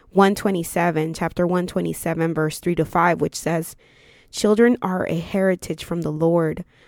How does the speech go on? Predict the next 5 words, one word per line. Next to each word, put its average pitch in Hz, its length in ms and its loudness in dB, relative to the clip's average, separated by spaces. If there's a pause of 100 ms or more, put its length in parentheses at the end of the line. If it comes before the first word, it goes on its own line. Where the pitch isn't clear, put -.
(240)
offspring 165 920 -4
a 180 100 2
reward 170 600 4
from 156 240 -10
him. 170 400 -10